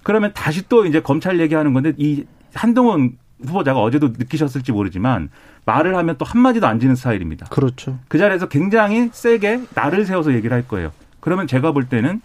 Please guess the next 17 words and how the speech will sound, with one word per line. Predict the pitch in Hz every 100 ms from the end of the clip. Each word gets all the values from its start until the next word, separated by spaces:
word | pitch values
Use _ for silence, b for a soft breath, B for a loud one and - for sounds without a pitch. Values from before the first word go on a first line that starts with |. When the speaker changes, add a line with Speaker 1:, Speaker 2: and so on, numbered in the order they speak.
| b b -
Speaker 1:
이 | 151 185
상황 | 240 233 208
자체가, | 123 - 110 110 110 80
Speaker 2:
음. | 147 117 101 101 -
Speaker 1:
어, | 120 127
한동훈 | 127 214 233 233 214 151 123 127
이 | 127 123 113 104 120
후보자의 | 208 208 180 135 131 196 220 _
의사가 | 135 170 196 202
어떻든지 | 123 139 - 139 110
간에 | 90 110 110 78 b b b b b b
정계 | 117 156 220
입문의 | 214 185 165
문이 | 117 139 120
열릴 | 101 139
수 | 127
있다. | 101 - 87 90